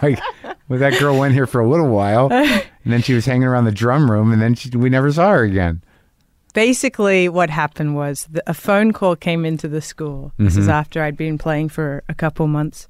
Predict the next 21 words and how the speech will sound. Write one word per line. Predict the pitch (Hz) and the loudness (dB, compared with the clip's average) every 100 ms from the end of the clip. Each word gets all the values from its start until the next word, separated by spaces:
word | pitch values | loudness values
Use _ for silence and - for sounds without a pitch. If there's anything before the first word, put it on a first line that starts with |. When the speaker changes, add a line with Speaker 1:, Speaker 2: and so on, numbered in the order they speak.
| 117 | -6
Speaker 1:
The | 101 | -2
bass. | 104 87 69 - - _ _ _ _ - | 2 0 -2 -12 -20 _ _ _ _ -2
Speaker 2:
Playing | 185 165 | 0 2
bass | 151 190 165 - | 0 0 0 -2
for | 156 | -2
a | 131 | 2
couple | 107 | 4
Speaker 1:
Yeah. | 92 | 2
Speaker 2:
months. | - - - - - - | 2 0 -2 -2 -6 -6
And | - 185 185 180 165 - | -2 0 2 0 -2 -4
they | 175 175 | -4 -2
said, | - 180 - _ _ _ _ - | -2 -2 -4 _ _ _ _ -6
"There's | 180 170 | -6 -4
a | 175 156 - | -8 -8 -14
drummer | - 220 311 349 339 311 | -2 2 4 4 4 2
by | - 214 | 2 0
the | 208 | 2
name | 202 208 190 | 2 2 0
of | 156 | -2
Vito | 165 226 - 247 | -2 -2 2 0
Reza | 214 185 185 175 165 160 | 2 2 0 0 0 -2